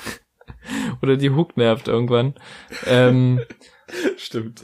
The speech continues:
Speaker 1: aber, also, es sind auf jeden Fall ein, zwei Hits drauf, die ich vielleicht nochmal ab und zu hören werde, aber so auf Albumlänge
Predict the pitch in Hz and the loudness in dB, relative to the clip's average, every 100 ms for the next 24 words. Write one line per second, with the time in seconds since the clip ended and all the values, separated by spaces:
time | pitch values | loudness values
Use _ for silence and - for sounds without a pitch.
0 | - 131 131 131 131 123 - 120 135 135 | 0 2 4 4 4 2 0 -2 2 0
1 | 139 - 131 160 170 - 170 - 147 143 | 0 -4 -2 0 0 0 -2 0 2 2
2 | 143 - 135 151 - 127 143 175 - - | 0 0 -2 -2 0 2 2 -2 -4 2
3 | 175 202 - - 147 - 131 135 139 131 | 2 2 -2 -8 -6 0 0 2 0 0
4 | 123 135 127 131 135 147 165 151 143 120 | 0 -2 -2 0 2 2 2 2 2 2
5 | 131 120 127 123 - 131 156 147 131 131 | 2 2 0 -2 -2 0 2 2 2 2
6 | 135 131 - | 2 0 -2